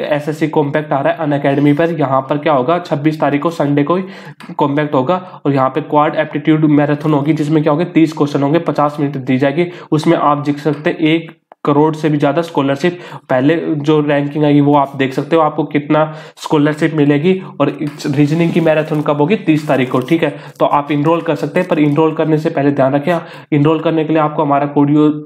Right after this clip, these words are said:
यूज़ करना पड़ेगा free में, उमंग, यू एम ए एन जी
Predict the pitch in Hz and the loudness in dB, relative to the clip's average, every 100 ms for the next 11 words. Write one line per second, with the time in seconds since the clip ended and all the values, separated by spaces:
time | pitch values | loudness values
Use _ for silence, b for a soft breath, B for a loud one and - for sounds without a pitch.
0 | - 139 143 143 151 143 147 139 160 190 | -4 2 2 2 0 0 0 0 0 -2
1 | B - 143 143 156 185 - B B - | B -6 2 4 4 0 -6 B B -2
2 | 147 147 202 220 - - - _ - 135 | 2 4 2 -4 -12 -20 -20 _ -2 2
3 | 156 147 147 147 143 135 131 196 | 4 4 2 2 0 0 2 0